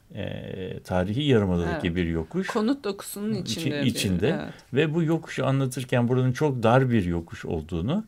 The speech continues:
Speaker 1: etrafında paşa konaklarının olduğunu anlattıktan sonra orayla ilgili çok mekansal bir bilgi vermiyor. Başka bir şey anlatıyor.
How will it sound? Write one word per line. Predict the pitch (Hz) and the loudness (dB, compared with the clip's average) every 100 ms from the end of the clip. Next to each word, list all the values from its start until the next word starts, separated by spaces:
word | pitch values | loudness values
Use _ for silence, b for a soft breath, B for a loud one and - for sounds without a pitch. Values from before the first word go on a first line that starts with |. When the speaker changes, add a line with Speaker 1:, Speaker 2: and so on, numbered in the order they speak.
| - | -4
Speaker 1:
etrafında | 110 104 113 107 104 104 | -2 0 2 2 0 -4
paşa | - 98 117 | -2 -6 -4
konaklarının | 107 92 87 95 82 80 - | 0 0 0 0 0 -2 -2
olduğunu | 90 85 90 87 | -2 -2 -4 -2
anlattıktan | 98 101 101 - - 87 85 | 0 0 -2 -6 -10 -6 -4
sonra | - 90 127 208 B B B B B B B - | -4 -4 -4 -6 B B B B B B B -2
orayla | 165 202 175 | 2 4 2
ilgili | 143 127 123 135 | 0 0 0 -2
çok | 131 143 131 | -2 -4 -2
mekansal | 123 143 139 131 143 135 | -2 2 2 2 2 2
bir | 127 | 2
bilgi | 120 117 120 | 0 0 2
vermiyor. | 151 170 113 123 196 | 2 4 2 0 -2
Başka | 127 143 - 240 | 0 0 2 0
bir | 180 | 0
şey | 101 | 0
anlatıyor. | 87 87 76 - 214 | 2 0 -2 -4 -4